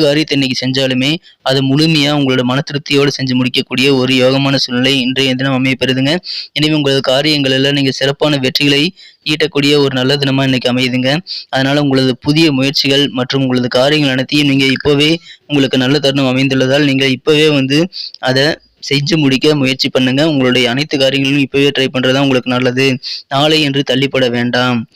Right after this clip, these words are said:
தொழிலில் உங்களுக்கு மிகச்சிறந்த நல்ல வளர்ச்சிகள் கிடைக்க வாய்ப்புகள் உண்டு. புதிய உத்தியோகம் கிடைக்கும் வாய்ப்புகள் உண்டு.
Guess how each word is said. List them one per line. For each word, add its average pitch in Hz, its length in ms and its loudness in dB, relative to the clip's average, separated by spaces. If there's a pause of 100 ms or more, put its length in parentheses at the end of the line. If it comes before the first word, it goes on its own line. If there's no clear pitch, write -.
(240)
தொழிலில் 165 380 4
உங்களுக்கு 139 280 2
மிகச்சிறந்த 139 420 0
நல்ல 131 160 2
வளர்ச்சிகள் 131 460 0
கிடைக்க 131 240 0
வாய்ப்புகள் 127 420 0
உண்டு. 139 220 0 (460)
புதிய 160 240 2
உத்தியோகம் 147 500 2
கிடைக்கும் 139 340 0
வாய்ப்புகள் 123 360 0
உண்டு. 127 240 -2